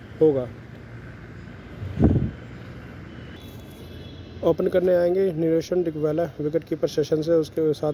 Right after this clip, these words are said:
आएंगे Angelia Matthews, जो टीम के कै-, captain भी हैं, <clears throat> जो कि Nirotion ने सिक्सटी टू रन बनाया फ़ोर्टी वन ball में, काफ़ी अच्छे खासे पारी खेल के गए।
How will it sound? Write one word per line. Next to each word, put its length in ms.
आएंगे 200
Angelia 500
Matthews, 400
जो 140
टीम 320
के 140
कै-, 220
captain 380
भी 120
हैं, 260
<clears throat> 0
जो 140
कि 220
Nirotion 460
ने 180
सिक्सटी 420
टू 420
रन 200
बनाया 260
फ़ोर्टी 320
वन 180
ball 160
में, 160
काफ़ी 280
अच्छे 220
खासे 400
पारी 240
खेल 260
के 120
गए। 200